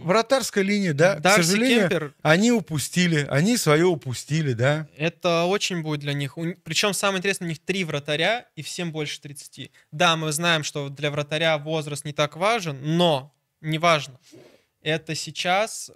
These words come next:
Speaker 2: это большая проблема для них. Да, восемь процентов от платежки занимает, тридцать четыре года Кемперу, и там Ритиху, и, э, еще третьему вратарю, им по тридцать два года.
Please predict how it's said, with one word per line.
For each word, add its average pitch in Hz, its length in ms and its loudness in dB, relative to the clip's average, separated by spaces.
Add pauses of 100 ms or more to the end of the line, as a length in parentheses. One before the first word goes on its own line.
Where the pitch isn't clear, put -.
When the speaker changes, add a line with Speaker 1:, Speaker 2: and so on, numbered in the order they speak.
(240)
Speaker 2:
это 147 220 -4
большая 143 400 0
проблема 131 500 -6
для 131 140 -10
них. 131 240 -12
Да, 208 240 2
восемь 196 320 -4
процентов 175 400 -8
от 151 100 -12
платежки 165 540 -6
занимает, 175 540 0 (340)
тридцать 180 320 -2
четыре 190 400 0
года 156 680 -2 (120)
Кемперу, 190 500 -2
и 196 60 -4
там 147 280 -4
Ритиху, 151 540 -6
и, 135 680 -6
э, 127 600 -6
еще 139 480 -6
третьему 147 320 -10
вратарю, 143 320 -12
им 165 60 -8
по 139 100 -12
тридцать 143 320 -16
два 139 160 -12
года. 170 320 -10